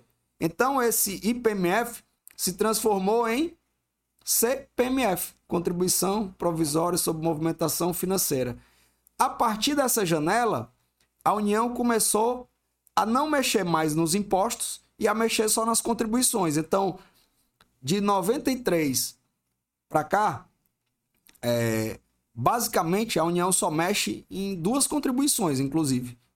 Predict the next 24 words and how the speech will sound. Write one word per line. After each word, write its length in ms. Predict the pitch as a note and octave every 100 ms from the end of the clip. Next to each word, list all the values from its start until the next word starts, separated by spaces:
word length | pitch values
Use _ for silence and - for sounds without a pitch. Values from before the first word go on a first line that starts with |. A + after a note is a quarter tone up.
| _ -
pis 260 | G#3 A3+ A3
e 60 |
cofins. 580 | A3+ A3+ - A#2 G#2+ - _ _ _ _ _ _ _
E 80 | A3+
também, 560 | A3+ D4 A3 A3 D#4 -
obviamente, 580 | D3 C#3+ D3+ D#3 E3+ F#3
na 140 | F#3+
C 140 | F#3+ G#3+
S 240 | G3+ -
L 160 | B3 B3
L. 340 | G#3+ C3 A#2 -
Ele 100 | C3+
diminuiu 680 | C#3+ E3+ F3 F3 D#3+ A3+ A#3+
o 20 |
imposto 340 | F#3 E3 D3+
de 60 | D#3
renda 340 | D#3+ F3 F3+ - - -
e 60 |
aumentou 340 | D#3 E3+ E3 E3
a 80 |
C 140 | D#3+ D#3+
S 200 | D#3 D#3+
L 160 | D#3+
L. 300 | E3 C#3 A#2+